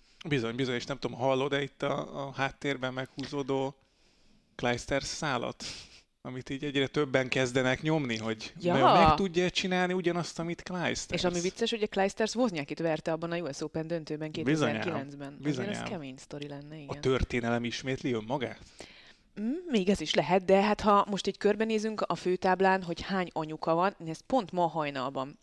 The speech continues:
Speaker 2: számoltam össze, amikor Jessica Pegula Patricia Maria Tig elleni mérkőzését közvetítettem, és hát azért Tigből föl kellett készülnem, hogy őszinte legyek, mert nem igazán volt meg így, így egy csomó információ róla,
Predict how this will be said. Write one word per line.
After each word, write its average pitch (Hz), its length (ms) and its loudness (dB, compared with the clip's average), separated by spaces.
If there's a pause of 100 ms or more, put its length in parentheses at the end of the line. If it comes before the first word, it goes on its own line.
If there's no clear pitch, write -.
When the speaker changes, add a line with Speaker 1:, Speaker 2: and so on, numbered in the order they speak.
(100)
Speaker 2:
számoltam 147 560 -6
össze, 202 420 -4
amikor 160 480 -4
Jessica 196 340 -4
Pegula 160 500 -2
Patricia 160 500 -4
Maria 160 500 -2
Tig 160 240 -8
elleni 139 440 -4
mérkőzését - 580 -10
közvetítettem, 226 540 -6
és 220 120 -10 (260)
hát - 120 -14
azért 208 180 2
Tigből 190 280 2
föl 180 200 0
kellett 156 260 -6
készülnem, 147 440 -8
hogy 147 140 -12
őszinte 147 340 -12
legyek, 170 280 -2
mert 160 280 -8
nem 156 100 -12
igazán 143 400 -10
volt 151 240 -6
meg 151 180 -12
így, 147 160 -16 (100)
így 147 160 -14
egy 151 120 -10
csomó 151 260 -10
információ 147 640 -10
róla, 180 320 2